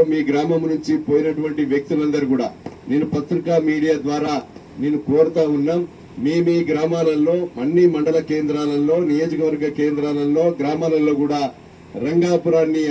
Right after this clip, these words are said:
ఆదర్శంగా తీసుకొని సీసీ కెమెరాలు పెట్టుకోవాల్సిందిగా నేను ఈ నియోజకవర్గ మరి ముఖ్యులందరికీ కూడా విజ్ఞప్తి చేస్తా ఉన్నాను. దానికి మా వంతు సహకారం కూడా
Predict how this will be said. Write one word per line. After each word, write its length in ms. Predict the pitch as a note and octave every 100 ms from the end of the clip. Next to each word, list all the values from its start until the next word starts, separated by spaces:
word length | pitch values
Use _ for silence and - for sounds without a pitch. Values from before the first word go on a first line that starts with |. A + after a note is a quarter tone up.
| C#3+
ఆదర్శంగా 520 | D#3+ D#3 E3+ D#3+ D#3+ C#3+
తీసుకొని 500 | D3+ D3 - D3+ D3+ C#3 - - - -
సీసీ 380 | - F3 F3 F3 E3+ E3
కెమెరాలు 460 | D3 D3+ D3 C#3+ C3+ -
పెట్టుకోవాల్సిందిగా 880 | C#3+ E3+ D#3+ D3 C3+ D3 C#3 D3+ C#3+ B2+ - - A2+ C#3+
నేను 260 | D#3 D#3 C#3 B2+ - C3+
ఈ 40 | D3
నియోజకవర్గ 720 | D3+ E3 D3+ D3+ C#3+ C#3+ C3 C#3+ B2+ - - - G2
మరి 200 | C#3 C#3+ C3+ A#2 A2 C3+
ముఖ్యులందరికీ 600 | C#3+ F3 D#3+ D#3 D3 C3
కూడా 140 | D3 D3
విజ్ఞప్తి 400 | C3 B2+ D3 D3 -
చేస్తా 260 | B2+ - B2+ A#2
ఉన్నాను. 280 | B2 C3 - - - - F#2+
దానికి 420 | D3+ E3+ E3+ E3 D#3 B2+ - - A2
మా 100 | C#3 E3+
వంతు 240 | E3+ E3+ F3 -
సహకారం 460 | D3 D#3+ D#3 D#3+ D#3
కూడా 120 | D3